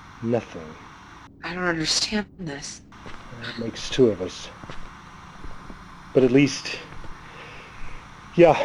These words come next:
Speaker 1: I'm at the sick bay now. It's open and the lights are on and everything seems to be working fine.
Speaker 2: Well, a tiny bit of good news.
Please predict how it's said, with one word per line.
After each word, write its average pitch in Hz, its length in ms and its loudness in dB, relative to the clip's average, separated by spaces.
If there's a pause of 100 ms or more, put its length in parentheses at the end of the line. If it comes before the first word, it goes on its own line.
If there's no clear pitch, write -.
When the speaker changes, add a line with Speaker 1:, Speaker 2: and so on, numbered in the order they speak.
(300)
Speaker 1:
I'm 151 120 10
at 135 100 8
the - 60 -6
sick - 240 6
bay 110 140 8
now. 110 200 4
It's 117 180 4
open 156 280 10
and 120 160 4
the 113 40 2
lights 170 280 8
are 160 140 12
on 156 180 12
and 131 120 6
everything 143 340 6
seems 139 260 -2
to 113 80 -8
be 113 120 4
working 104 340 0
fine. 120 460 2 (680)
Speaker 2:
Well, 170 300 4
a 165 60 -2
tiny 202 300 0
bit 156 120 4
of 151 60 2
good 151 160 2
news. 156 460 0